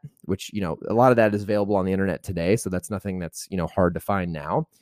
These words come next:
And then you can back into what your monthly salary will probably look like when you get started. And then make sure that your monthly salary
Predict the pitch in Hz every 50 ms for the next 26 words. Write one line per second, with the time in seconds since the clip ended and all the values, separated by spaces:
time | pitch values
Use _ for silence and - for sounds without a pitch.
0 | _ _ _ _ _ _ _ _ _ - 127 131 131 131 127 - 139 127 139 135
1 | 127 - 131 127 117 104 110 90 92 104 104 101 101 104 104 - - 104 101 95
2 | 95 95 95 - - _ _ _ - - - 120 117 123 127 120 110 104 104 101
3 | 98 90 - - 131 123 117 107 123 196 - - 147 123 120 113 104 95 90 -
4 | - - 208 190 127 104 113 127 123 127 - - _ - 135 143 151 147 147 147
5 | - - 139 147 165 214 - - - - 220 165 123 117 127 143 151 - _ -
6 | 117 117 95 107 117 117 123 131 147 - 151 139 - - 113 104 98 104 107 113
7 | 135 160